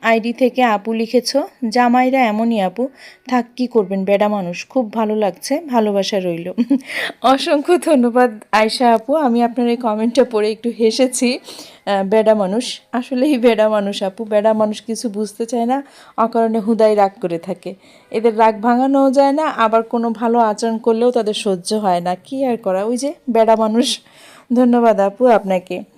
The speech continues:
এরপরে আরিয়ানা মুশফিকি আইডি থেকে আপু লিখেছেন, "মাশাআল্লাহ, always আলহামদুলিল্লাহ, লাভলি সিস, বাস্ট, তুমি না বললেও লাইক পাবা।"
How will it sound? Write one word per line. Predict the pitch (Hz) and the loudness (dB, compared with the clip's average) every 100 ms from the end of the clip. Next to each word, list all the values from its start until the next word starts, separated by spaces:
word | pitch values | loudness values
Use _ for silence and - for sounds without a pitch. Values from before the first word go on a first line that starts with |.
| _ _ | _ _
এরপরে | - 254 247 277 | 0 2 4 4
আরিয়ানা | 277 247 240 240 240 | 6 4 4 4 4
মুশফিকি | 226 226 254 247 240 | 2 -2 -4 0 2
আইডি | 208 | 2
থেকে | 220 233 233 | 0 -2 0
আপু | 214 208 220 | 0 0 -2
লিখেছেন, | 220 214 240 - 254 311 | -4 -2 -2 2 2 2
"মাশাআল্লাহ, | 262 220 - 247 226 247 240 208 | 0 0 0 -2 2 2 4 2
always | 214 226 214 - | 2 0 -2 -6
আলহামদুলিল্লাহ, | - 220 214 233 226 233 226 226 254 | -2 -2 -2 -4 -2 -2 -2 0 0
লাভলি | 208 202 214 | 0 0 -4
সিস, | 220 240 240 208 | -6 -6 -4 2
বাস্ট, | 214 220 - - - _ | 2 2 -8 -20 -20 _
তুমি | 262 247 | 0 2
না | 226 208 | 4 4
বললেও | 208 226 254 | 2 2 4
লাইক | 277 196 190 - | 4 4 2 2
পাবা।" | 170 170 | 0 0